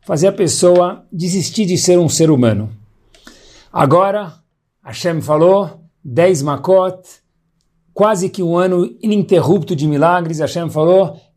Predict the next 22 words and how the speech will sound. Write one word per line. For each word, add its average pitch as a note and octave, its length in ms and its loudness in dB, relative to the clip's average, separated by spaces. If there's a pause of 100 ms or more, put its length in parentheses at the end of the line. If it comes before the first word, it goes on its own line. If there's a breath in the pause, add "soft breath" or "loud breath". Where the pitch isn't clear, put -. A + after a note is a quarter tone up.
quinze C4 400 2
de F#3+ 120 0
Nissan G3+ 500 0
chegou F3 460 2
o - 20 0
big C3 320 0
day, A2+ 320 0
o A#2+ 80 -4
grande E3 420 2
dia, A#2 460 -4 (380 soft breath)
o F#3+ 160 4
dia G#3+ 360 4
D. D3 400 -6 (300)
Todo B3 300 0
mundo B3+ 580 -2
sai F#3 380 -2
fora. G2+ 400 -2
O - 60 -20
povo D4+ 280 0
fugiu B3+ 500 2
do C#4 80 0
Egito, A3+ 540 -2